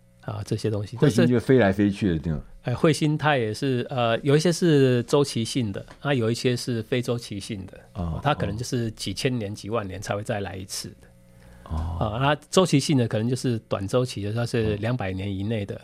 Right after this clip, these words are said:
Speaker 2: 哦。
Speaker 1: 哦，这叫短周期的彗星。
Speaker 2: 哦，哦，哦。
Speaker 1: 对，对，对，对。
Speaker 2: 所以我们人类，呃，对于，呃，这个所谓太阳系的这个开发跟研究或者探测是非常认真的嘛？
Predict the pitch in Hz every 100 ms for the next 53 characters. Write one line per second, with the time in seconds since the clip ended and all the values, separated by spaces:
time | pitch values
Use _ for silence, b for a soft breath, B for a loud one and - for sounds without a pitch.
0 | - 85 98 110 113 113 110 - 95 113
1 | - 104 101 101 82 90 - - - 90
2 | 85 76 80 80 76 - 80 85 92 101
3 | - - - - 185 117 104 135 110 147
4 | 135 117 80 92 98 147 117 107 104 110
5 | 92 98 90 98 - 120 110 92 92 98
6 | 143 104 104 143 107 95 92 95 85 85
7 | 82 - 120 117 117 110 110 - b b
8 | b - 120 110 87 90 107 131 98 87
9 | - 110 98 135 110 98 - 92 85 -
10 | 110 87 - 123 117 92 87 104 80 82
11 | 78 73